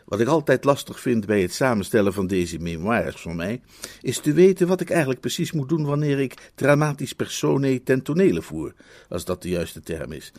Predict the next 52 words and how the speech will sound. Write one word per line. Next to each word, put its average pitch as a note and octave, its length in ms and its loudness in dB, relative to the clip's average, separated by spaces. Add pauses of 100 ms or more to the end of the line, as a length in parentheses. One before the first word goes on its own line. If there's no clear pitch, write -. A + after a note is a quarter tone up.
(180)
die A#2+ 220 0
in C3+ 160 2
een A2+ 200 2
eerdere E3+ 340 2
aflevering C3 640 0 (160)
ook G#3+ 200 2
al A2 120 2
zijn F#2+ 160 -4
opgetreden. E2+ 640 -8 (640)
Zullen C3 340 2
mijn C#3+ 180 0
klanten, F2+ 460 -2
vraag C3 300 0
ik - 120 -16
mij D#2 140 -6
dan C#2 180 -6
af, C3+ 180 -4 (420)
zich - 360 -2
hem C#3+ 140 0
of B2+ 160 -2
haar A2+ 180 -2
nog F2 140 -4
herinneren, D3+ 600 -2 (240)
of - 160 -8
zullen F#3+ 280 2
ze C3 100 0
haar E3+ 260 2
of E3+ 100 -4
hem E3 220 0
volledig F3+ 380 4
vergeten G#3 440 -6
zijn? - 300 -10 (720)
In F2+ 80 -12
dat E2+ 140 -8
laatste F#2 360 -6
geval A#2 400 0 (140)
hebben D#3+ 180 -2
ze D#3 60 -4
natuurlijk D#3 440 4
behoefte A2+ 420 -2
aan B2+ 120 0
wat D#2 160 -6
voetnoten A2 580 -2
om G2+ 120 -2
weer F#2 200 -2
te E2+ 100 -10
weten E2+ 320 -4
waar D2+ 160 -2
ze - 120 -10
aan G2+ 100 -6
toe B3+ 180 -2
zijn. F2+ 260 -4